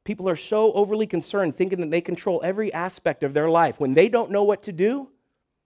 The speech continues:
then they go to God. And it shouldn't be a last resort. It should be our first resort.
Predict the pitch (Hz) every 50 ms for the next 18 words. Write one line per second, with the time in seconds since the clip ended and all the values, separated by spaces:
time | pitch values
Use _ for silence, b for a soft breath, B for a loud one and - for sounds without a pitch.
0 | _ _ - 131 131 131 120 107 120 117 110 104 92 98 - 78 - _ _ _
1 | _ _ _ _ _ _ _ _ _ _ _ _ _ _ _ _ _ _ _ _
2 | - 131 143 151 - - - - 190 208 202 185 156 156 156 151 156 151 - 135
3 | 110 107 113 104 104 - - - - 143 120 127 117 107 - - 117 104 - -
4 | 101 87 - 90 - -